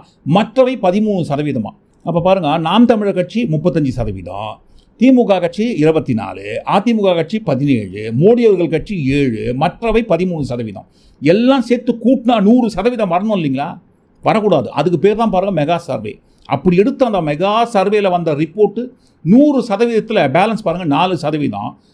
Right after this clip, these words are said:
மற்றவைக்கு கூட பாருங்க பதிமூணு சதவீதம் கொடுத்துருக்காங்க. அந்த நாலு சதவீதம் எங்க போச்சுன்ட்டு மெகா சர்வே எடுத்த அந்த சாட்டைக்கே தெரியலனா பார்த்துக்கோங்க.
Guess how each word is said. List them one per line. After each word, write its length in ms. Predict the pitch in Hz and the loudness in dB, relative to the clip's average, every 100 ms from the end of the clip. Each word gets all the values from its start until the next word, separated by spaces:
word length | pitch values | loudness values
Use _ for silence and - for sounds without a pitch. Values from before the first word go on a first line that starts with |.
| _ | _
மற்றவைக்கு 600 | 117 151 185 - 254 254 220 | 0 0 2 2 2 2 0
கூட 160 | 247 | 2
பாருங்க 260 | 269 247 247 | 4 2 2
பதிமூணு 340 | 202 202 220 208 | 0 2 0 0
சதவீதம் 400 | 190 220 214 165 | 0 -2 -2 -2
கொடுத்துருக்காங்க. 460 | 185 196 165 127 127 - | -2 -2 -2 -2 -4 -4
அந்த 160 | 139 | -2
நாலு 340 | 120 139 185 220 | 0 2 2 0
சதவீதம் 440 | 220 180 208 180 156 | -2 -2 -2 -2 -2
எங்க 140 | 165 | -2
போச்சுன்ட்டு 480 | 165 160 147 143 120 95 113 _ _ _ | -2 -4 -6 -8 -8 -8 -12 _ _ _
மெகா 260 | 135 185 254 | 0 2 2
சர்வே 300 | 247 196 196 | 2 0 2
எடுத்த 220 | 196 151 | 2 2
அந்த 140 | 175 135 | -2 -4
சாட்டைக்கே 480 | 127 185 190 170 202 | -4 -4 -2 -2 0
தெரியலனா 360 | 180 160 160 | 0 -2 -4
பார்த்துக்கோங்க. 460 | 180 147 110 101 | -4 -6 -6 -10